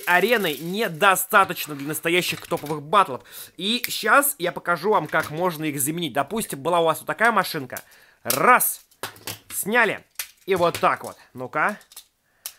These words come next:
Хобана. Легко и просто. Врубаем. И загоняла, загоняла, загоняла. Не, ну им нужна реально большая площадь, ребят.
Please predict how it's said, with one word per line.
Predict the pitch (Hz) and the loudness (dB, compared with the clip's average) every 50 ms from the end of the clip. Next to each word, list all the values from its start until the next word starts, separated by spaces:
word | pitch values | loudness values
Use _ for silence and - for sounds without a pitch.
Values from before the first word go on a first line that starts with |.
| _ _ - - - _ _ _ _ _ - - - | _ _ -20 -20 -20 _ _ _ _ _ -8 -8 -2
Хобана. | - - 277 240 202 165 156 147 120 113 | 4 6 6 8 6 6 4 2 0 -2
Легко | 123 - 240 - - 233 | -2 -2 -2 2 4 4
и | 214 | 4
просто. | - 208 233 240 233 - 269 277 285 277 - - - - - | 4 4 2 2 4 4 4 4 4 2 -4 -14 -12 -8 -6
Врубаем. | - 135 147 151 165 175 190 226 254 277 277 - - - - - - - - - - - - - - - - - - - - - _ - - | -4 -2 0 4 6 8 8 8 6 4 0 -8 -12 -20 -20 -20 -20 -12 -10 -8 -8 -6 -6 -8 -8 -10 -14 -20 -20 -20 -20 -20 _ -8 -2
И | 190 208 226 262 277 285 269 - - - - - - - - - - - - - - - - - - - - - - - - - - | 0 2 2 2 2 0 -4 -8 -14 -12 -10 -8 -8 -8 -8 -10 -10 -8 -6 -4 -4 -4 -4 -6 -8 -12 -14 -16 -14 -14 -12 -4 0
загоняла, | 151 185 185 208 208 226 233 208 185 151 151 | 2 4 6 8 8 8 10 8 8 8 6
загоняла, | 143 180 214 233 240 247 247 220 180 170 | 4 6 6 6 8 8 8 6 6 6
загоняла. | 165 190 196 240 233 185 190 | 6 6 6 6 6 6 4
Не, | 226 247 208 | 6 6 6
ну | 190 196 202 214 | 6 8 8 8
им | 214 233 240 240 | 8 6 6 4
нужна | 240 233 202 196 233 226 220 | 4 4 6 8 8 10 10
реально | 220 226 226 226 220 214 208 | 10 10 10 10 8 6 2
большая | 185 160 170 214 226 226 226 214 202 185 - - 185 185 175 | 2 6 8 10 12 12 12 10 8 8 4 4 4 4 4
площадь, | 170 - 185 185 185 180 170 160 - 165 135 | 4 4 4 6 6 6 6 4 2 -4 -4
ребят. | 160 160 160 160 165 143 | -4 -2 0 2 2 0